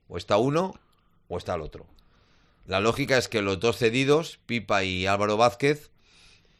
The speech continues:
empiecen en principio con, con el primer equipo, a no ser que a alguno se le dé la baja. Que es, pero solo se, se le podía dar la baja a Pipa, porque a, si le quieres dar la baja a Álvaro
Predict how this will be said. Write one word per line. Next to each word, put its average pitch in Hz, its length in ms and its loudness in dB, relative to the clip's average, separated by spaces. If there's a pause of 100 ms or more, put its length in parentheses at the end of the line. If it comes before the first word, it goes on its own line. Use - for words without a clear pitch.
(160)
empiecen 107 560 -6
en 101 80 -4
principio 98 560 -4
con, 80 640 -12 (180)
con 87 160 -12
el 82 80 -10
primer 90 240 -6
equipo, 107 280 -2
a 113 40 0
no 101 80 -4
ser 95 160 -8
que 101 80 -8
a 95 40 -6
alguno 95 200 -8
se 98 140 -14
le 82 80 -10
dé 80 80 -12
la 76 100 -14
baja. - 320 -20 (360)
Que 85 100 -16
es, - 340 -18 (640)
pero 80 140 -16
solo 92 180 -8
se, 92 140 -6 (160)
se 90 80 -12
le 85 80 -8
podía 87 220 -6
dar 90 100 -4
la 85 80 -4
baja 90 240 -4
a - 60 -4
Pipa, 98 240 -6
porque 80 220 -10
a, 76 320 -14 (520)
si - 140 -16
le 85 100 -8
quieres 95 160 -2
dar 95 120 2
la 95 100 0
baja 101 360 0
a 87 280 -4
Álvaro 90 840 -4